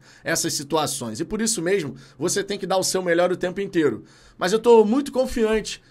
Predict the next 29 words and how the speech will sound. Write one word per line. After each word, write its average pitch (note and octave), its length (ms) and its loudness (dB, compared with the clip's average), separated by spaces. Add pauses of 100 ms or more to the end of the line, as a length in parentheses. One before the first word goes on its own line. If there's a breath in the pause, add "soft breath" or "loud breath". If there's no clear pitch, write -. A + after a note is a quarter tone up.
(140 soft breath)
que F3 160 -2
a F3+ 120 2
equipe A3+ 400 -2
do F#3 80 -4
Botafogo, E3 640 -2
liderada E3 500 0
pelo D#3 180 -4
Arthur C#3 280 -6
Jorge, A#2+ 520 -2 (320 soft breath)
é, C3 160 -6
mesmo, D#3+ 320 0
por D#3 160 2
exemplo, C#3 400 0
na C#3 100 -2
ausência C#3 520 -2
dele C3+ 240 -2
nesse C3 240 -6
fim C3+ 120 -8
de - 60 -8
semana, D3+ 420 -4
já C#3+ 140 -4
que C#3 80 -10
ele C3 140 -6
tá C3+ 100 -8
suspenso, D3 560 -6
assim A#2+ 220 -8
como A#2 180 -8
o A2 40 -10
Gregory, C3+ 440 -4